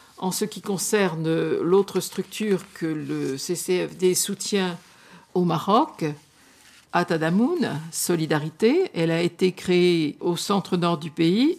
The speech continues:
et Atadamoun compte onze mille clients pour huit millions d'euros. Ce sont des structures qui garantissent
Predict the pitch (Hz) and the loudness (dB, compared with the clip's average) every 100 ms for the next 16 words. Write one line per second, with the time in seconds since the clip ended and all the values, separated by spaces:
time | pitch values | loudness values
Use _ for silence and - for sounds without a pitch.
0 | - 180 180 170 - 185 190 185 180 180 | -2 2 4 4 2 -2 -2 0 2 4
1 | 214 320 - 208 190 170 - - _ 233 | 4 2 -2 0 0 0 -6 -16 _ 4
2 | 247 240 220 - 196 160 170 247 - - | 4 4 2 0 0 2 2 0 -6 -20
3 | _ _ _ _ _ _ - 233 196 190 | _ _ _ _ _ _ -2 0 2 2
4 | 240 226 185 226 220 196 175 147 - _ | 4 4 4 2 2 2 0 -4 -8 _
5 | _ _ _ _ - _ _ _ _ _ | _ _ _ _ -20 _ _ _ _ _
6 | _ _ - - - - 262 - 247 226 | _ _ -6 -2 0 2 2 4 4 4
7 | 185 - _ _ 175 208 - 247 - 214 | 0 -8 _ _ 2 4 4 -4 -2 2
8 | 185 - - 151 151 262 233 240 - 214 | 2 0 -10 -10 2 2 4 0 -2 -4
9 | 196 - - | -2 -2 -4